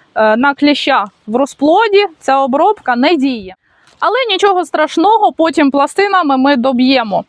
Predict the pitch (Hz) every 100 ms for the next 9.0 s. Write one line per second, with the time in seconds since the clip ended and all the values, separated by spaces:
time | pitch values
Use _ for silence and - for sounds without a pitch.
0 | _ _ - - _ - 233 - _ -
1 | 370 - 349 453 370 370 403 415 330 269
2 | 254 254 349 339 269 302 339 - 302 277
3 | 277 294 294 269 254 262 - 254 233 302
4 | 359 247 226 254 254 285 311 294 208 185
5 | - - 226 262 247 302 330 349 415 -
6 | - 269 285 285 - 220 220 220 - _
7 | _ _ _ - 427 - 427 359 277 196
8 | - 240 - 339 370 381 480 453 311 330